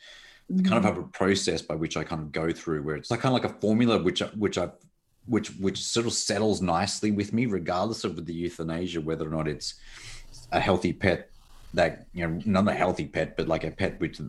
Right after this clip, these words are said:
Speaker 1: mild, moderate illness where an owner elects euthanasia, or a really sick old one. It's kind of really just acknowledging the pet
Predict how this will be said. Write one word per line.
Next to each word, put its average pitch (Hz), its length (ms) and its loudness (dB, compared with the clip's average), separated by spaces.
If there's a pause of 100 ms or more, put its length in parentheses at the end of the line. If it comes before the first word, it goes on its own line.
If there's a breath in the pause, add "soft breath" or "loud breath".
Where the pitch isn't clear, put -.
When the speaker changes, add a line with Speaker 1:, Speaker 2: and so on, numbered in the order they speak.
(120)
Speaker 1:
mild, 82 600 2
moderate 85 640 -2
illness 92 420 0
where 80 200 0
an 82 160 -2
owner 80 200 0
elects 76 320 -2
euthanasia, 76 640 -4
or 76 360 0 (1120 loud breath)
a 95 80 2
really 78 220 2
sick - 240 0
old 90 240 4
one. 76 220 0
It's 71 140 -6
kind 78 200 2
of 82 120 0
really 78 160 2
just 73 240 -6
acknowledging 76 500 -2
the 69 60 -10
pet 73 320 -4